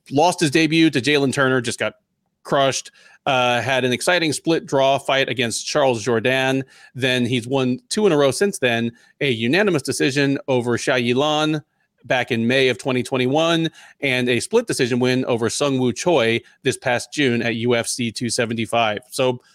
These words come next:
Culibao looking to move past modest initial expectations and win three straight in one of the toughest divisions in the U F C. Standing in his way will be Baghdasaryan, the thirty-one-year-old, uh,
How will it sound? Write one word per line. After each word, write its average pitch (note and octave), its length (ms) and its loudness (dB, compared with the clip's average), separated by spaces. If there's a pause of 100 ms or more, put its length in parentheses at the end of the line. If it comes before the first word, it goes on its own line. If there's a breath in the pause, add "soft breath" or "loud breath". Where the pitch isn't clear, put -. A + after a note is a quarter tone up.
(320 soft breath)
Culibao G3+ 400 2
looking D3+ 280 0
to D3 100 0
move D#3 340 4
past E3 400 0 (100)
modest C#3+ 600 2
initial D3 380 0
expectations D3 680 0 (200 loud breath)
and C#3 160 0
win D3+ 160 2
three G#3 340 -2
straight F3+ 440 0
in B2+ 120 0
one D3 140 2
of C3+ 80 0
the A#2+ 80 0
toughest F3 340 -2
divisions C#3+ 400 0
in B2 100 0
the A#2+ 100 0
U C3 180 2
F A#2+ 100 2
C. B2 460 -2 (460 soft breath)
Standing B3 400 0
in G#3 80 4
his C#3 120 0
way G#3 240 4
will D#3+ 300 2
be F#3 180 -2
Baghdasaryan, D3 840 0 (540)
the C3+ 280 2
thirty-one-year-old, F#3 1400 2
uh, D3+ 400 2